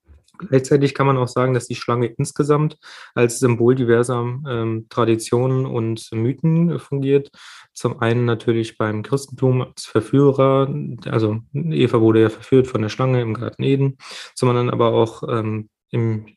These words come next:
chinesischen Daoismus,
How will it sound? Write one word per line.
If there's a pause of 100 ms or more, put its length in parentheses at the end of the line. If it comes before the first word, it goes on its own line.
(560)
chinesischen
Daoismus,